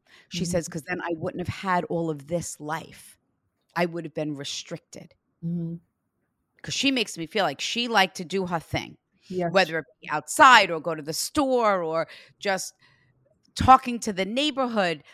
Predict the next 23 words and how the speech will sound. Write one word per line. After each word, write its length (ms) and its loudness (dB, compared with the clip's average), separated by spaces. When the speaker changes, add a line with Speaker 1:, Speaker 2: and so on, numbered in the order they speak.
Speaker 1:
Like, 320 0
she 540 -6
would 220 -2
not 320 -6
have 260 -4
wanted 560 -4
anyone 480 -4
to 140 -12
think. 540 -10
But 120 -8
she 140 -4
also 240 -2
shows 340 -4
me, 160 -10
how 120 -2
do 80 -4
you 100 -2
connect 280 -6
with 120 -10
the 80 -10
chest? 420 -8
'Cause 120 -10
she's 320 -8